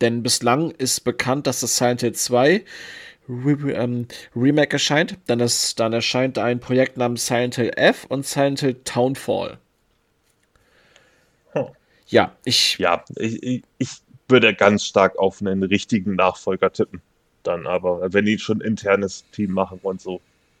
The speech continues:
Speaker 2: dass sie vielleicht tatsächlich ein richtiges Silent Hill vier machen oder so, was sich dann, äh, ein bisschen von den anderen Sachen ablöst,
Speaker 1: Ja.
Speaker 2: die halt zu dreihundertsechzig Zeiten, P S drei Zeiten erschienen sind.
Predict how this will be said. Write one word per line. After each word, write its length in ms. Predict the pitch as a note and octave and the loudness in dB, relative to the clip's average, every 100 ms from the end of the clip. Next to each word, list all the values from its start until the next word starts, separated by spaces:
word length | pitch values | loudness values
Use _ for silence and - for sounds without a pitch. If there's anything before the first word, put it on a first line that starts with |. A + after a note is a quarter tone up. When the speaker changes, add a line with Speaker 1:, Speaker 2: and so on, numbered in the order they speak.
| _ _ | _ _
Speaker 2:
dass 160 | - - | -12 -6
sie 100 | G2+ | -6
vielleicht 360 | - F#2+ F#2 | -2 -2 -2
tatsächlich 540 | - F2+ F#2+ F#2 F#2+ F#2+ | -4 -4 -2 -2 -4 -4
ein 320 | F#2 E2 E2+ - _ _ _ _ _ _ C#2 - | -6 -4 -8 -14 _ _ _ _ _ _ -20 -12
richtiges 560 | G#2 A#2 - G2+ G#2 | -2 -2 0 -2 -2
Silent 300 | - F#2+ G2 | 0 -2 -2
Hill 160 | G#2 G2 | -2 -2
vier 260 | - A2 | 2 4
machen 360 | G2 E2 - F#2+ | 4 2 -4 -4
oder 240 | F#2+ F#2 | 0 2
so, 260 | F2+ F#2+ F2+ | 2 0 0
was 180 | F2+ F#2 | -2 -4
sich 140 | - | -10
dann, 360 | - F2+ F2+ F2 | -4 -4 -4 -10
äh, 180 | - F2 | -8 -8
ein 80 | F2 | -8
bisschen 300 | F#2+ - F#2 | -12 -12 -8
von 200 | - F2+ | -6 -6
den 120 | B1+ | -6
anderen 240 | F#2 F2+ | 0 0
Sachen 420 | - - G2 F#2 F2+ - | 0 -6 -6 -12 -14 -10
ablöst, 640 | G2 - F#2 F2+ - - _ - - - - - _ | -10 -6 -6 -6 -10 -20 _ -20 -20 -20 -20 -20 _
Speaker 1:
Ja. 240 | G#2 G#2+ | -4 -2
Speaker 2:
die 300 | A2+ G2 F#2 | -2 -4 -4
halt 220 | F#2 F2 | -4 -6
zu 140 | - F#2+ | -6 -6
dreihundertsechzig 600 | G2+ F#2+ F#2+ F#2+ - - | 0 2 2 -4 -8 -6
Zeiten, 460 | - F#2 E2+ F#2 | -2 -2 -2 -10
P 160 | E2+ F#2 | -10 -16
S 120 | E2+ | -16
drei 200 | - F2 | -8 -8
Zeiten 560 | - F#2 F2 - F2 E2+ | -6 -4 -4 -6 -16 -12
erschienen 440 | - - G#2 F#2+ | -10 -8 -8 -8
sind. 300 | F#2 E2+ F2 | -8 -10 -12